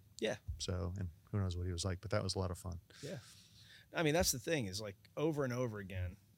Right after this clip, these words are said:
Speaker 1: you know, I'm sure you've been to even more places, but I've been to,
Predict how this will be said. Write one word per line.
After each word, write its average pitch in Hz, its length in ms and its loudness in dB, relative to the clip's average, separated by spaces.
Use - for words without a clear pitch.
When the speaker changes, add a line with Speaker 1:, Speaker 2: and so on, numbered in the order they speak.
Speaker 1:
you 110 180 -8
know, 95 320 -10
I'm 127 120 -8
sure 139 180 2
you've 120 220 0
been 110 300 -4
to 120 140 -4
even 113 280 -2
more 110 220 -4
places, 95 600 -6
but 143 100 -10
I've 170 200 -6
been 123 240 -2
to, 95 100 -6